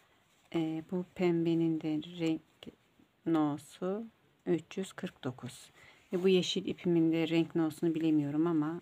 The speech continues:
e, çünkü atmışım. Bulunca mutlaka yazacağım. Evet arkadaşlar, şöyle bir bakın. Şöyle bir bakın. Hemen başlayalım.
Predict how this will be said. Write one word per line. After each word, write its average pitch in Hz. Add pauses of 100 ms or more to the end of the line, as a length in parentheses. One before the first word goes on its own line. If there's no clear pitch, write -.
(120)
e, 147
çünkü -
atmışım. 160 (1700)
Bulunca 175
mutlaka 170
yazacağım. 143 (480)
Evet 170
arkadaşlar, 151
şöyle 156
bir 160 (160)
bakın. 160 (3750)
Şöyle -
bir 156
bakın. 160 (840)
Hemen 165
başlayalım. 147